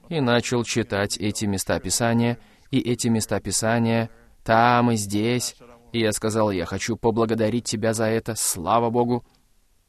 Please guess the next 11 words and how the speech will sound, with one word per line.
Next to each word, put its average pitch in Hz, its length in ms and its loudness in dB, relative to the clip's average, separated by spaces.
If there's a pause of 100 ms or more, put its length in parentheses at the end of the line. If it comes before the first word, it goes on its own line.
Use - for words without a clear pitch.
(920)
Мы 254 320 -4 (380)
прилетели 156 640 2
туда 120 460 4 (2000)
не 123 400 2
на 139 160 4
нашем 117 520 2
самолёте. 120 760 2
Я 135 200 4
не 139 120 6
помню 127 320 6
почему. 107 480 -2